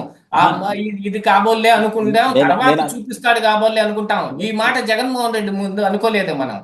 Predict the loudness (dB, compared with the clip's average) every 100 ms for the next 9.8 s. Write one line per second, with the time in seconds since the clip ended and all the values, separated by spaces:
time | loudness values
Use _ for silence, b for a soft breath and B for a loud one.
0 | -2 2 2 4 4 4 2 2 2 2
1 | 0 0 0 0 0 2 2 2 0 2
2 | 2 2 0 4 2 2 -2 -4 -4 -4
3 | -4 -2 0 0 2 4 4 2 2 4
4 | 4 4 0 0 -2 -2 -4 -6 _ 0
5 | 2 4 6 6 6 4 4 2 4 2
6 | 6 6 6 4 2 0 -2 -2 -2 -4
7 | -4 0 2 2 0 2 4 4 2 -4
8 | -4 -4 -4 -2 0 2 4 4 4 0
9 | -2 -2 0 -2 0 -2 -4